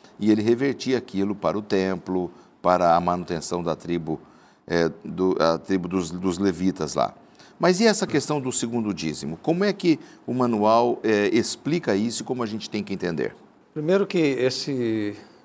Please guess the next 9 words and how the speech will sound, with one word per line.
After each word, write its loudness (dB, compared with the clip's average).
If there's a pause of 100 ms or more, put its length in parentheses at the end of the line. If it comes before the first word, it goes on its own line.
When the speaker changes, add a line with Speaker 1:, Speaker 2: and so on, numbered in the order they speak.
(200)
Speaker 2:
próprio, 2 (380)
antes -2
mesmo -2
de -10
falar 2
do -4
segundo -6
dízimo, -2
Speaker 1:
Uhum. -2